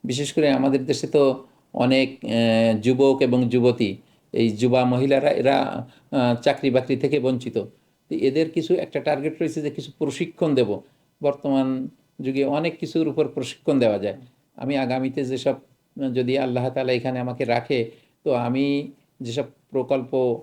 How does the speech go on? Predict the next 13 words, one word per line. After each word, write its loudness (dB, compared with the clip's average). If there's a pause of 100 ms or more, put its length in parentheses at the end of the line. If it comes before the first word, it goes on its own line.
(260)
দেওয়ার 0
সুযোগ -2
পাবো, -2 (240)
এখানে -4 (300)
এই -2
যুবক 2 (240)
এবং 0
যুবা 2
মহিলাদেরকে, 0 (380)
এ, -2
কিছু -6
প্রশিক্ষণের -2
মাধ্যমে 0